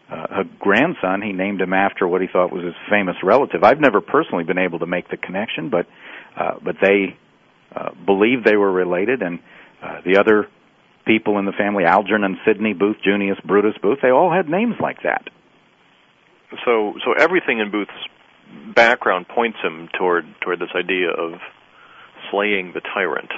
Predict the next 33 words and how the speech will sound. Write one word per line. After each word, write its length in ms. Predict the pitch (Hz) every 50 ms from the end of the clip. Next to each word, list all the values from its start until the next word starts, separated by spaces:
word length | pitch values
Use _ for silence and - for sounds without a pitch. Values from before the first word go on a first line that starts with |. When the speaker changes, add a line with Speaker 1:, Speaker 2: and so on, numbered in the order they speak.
| - - - -
Speaker 2:
This 100 | - - - -
is 160 | - - - - - - - - - -
Speaker 1:
Yeah, 240 | 147 202 269 262 208
and 100 | 180 190
you 140 | 196 226 226
can 200 | - 220 170 - - -
see, 220 | 233 269 269 220
in 140 | 151 135 131 -
fact, 420 | - 135 131 135 131 _ _ -
uh, 200 | 135 127 123 127 - - - - _ _ _ -
uh, 340 | - - 113 110 113 104 - - - - - -
four 220 | - 175 180 175 160
years 400 | 139 143 160 180 190 165 123 104 101
before 400 | 113 110 - - - 139 139 131
the 140 | 123 117
assassination 800 | 113 - - 123 123 135 135 - 113 113 113 151 233 - - - 92
of 120 | 82 -
Lincoln, 340 | 90 92 90 80 - 101 87
you 100 | 90 98
can 160 | - - 104
already 380 | 104 117 139 147 143 127 113 104 - -
see 140 | 131 120 113 -
things 220 | - 123 117 110 - -
kind 140 | - 120 110
of 80 | 98 92 - -
shaping 360 | - 113 113 - 113 98 98 120
up, 180 | 165 160 - _ - - - - - - -
uh, 160 | - 101 101 104
with 180 | 101 104 101
a 60 | 104 101
trajectory, 960 | - - - 98 87 85 98 113 135 170 - - 92 85 82 80 80 80 - _ _ - _ _ - -
uh, 260 | - 87 87 87 90 -
of, 160 | - 92 92